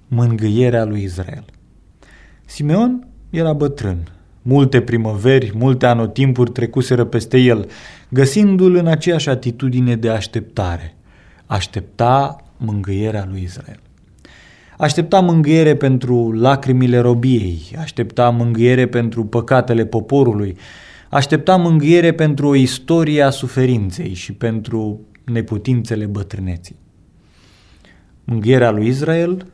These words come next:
nu putea fi altceva decât eliberarea de sub poverile păcatelor,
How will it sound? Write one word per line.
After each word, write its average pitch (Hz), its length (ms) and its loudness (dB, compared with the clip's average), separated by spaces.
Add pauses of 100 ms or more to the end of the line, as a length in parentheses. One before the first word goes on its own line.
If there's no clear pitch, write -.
nu 180 160 -4
putea 131 300 -2
fi 120 200 0
altceva 113 500 0
decât 117 580 -4
eliberarea 127 840 4
de 123 120 0
sub 120 260 -4
poverile 123 540 4
păcatelor, 120 640 -2